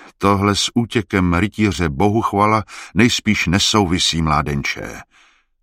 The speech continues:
Kdyby si sem postavil žebřík, aby si jeho pomocí vylezl na hradby a utekl, žebřík by tu snad zůstal, ne?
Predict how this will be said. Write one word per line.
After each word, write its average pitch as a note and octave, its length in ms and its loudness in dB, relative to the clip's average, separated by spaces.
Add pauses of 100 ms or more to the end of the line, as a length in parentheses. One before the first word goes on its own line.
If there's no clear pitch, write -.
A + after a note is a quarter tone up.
(140)
Kdyby D3 260 2
si D#3 160 0
sem A2 220 2
postavil G2 540 0
žebřík, A#2+ 600 -2 (340)
aby F#2+ 160 0
si - 140 0
jeho G2 140 2
pomocí G2+ 560 0
vylezl E2 540 0
na F2 140 2
hradby G#2+ 500 0 (240)
a - 180 0
utekl, G2+ 640 0 (560)
žebřík A#2 640 2
by A#2 140 2
tu C3+ 140 2
snad B2 280 2
zůstal, D2 560 0
ne? D3+ 360 0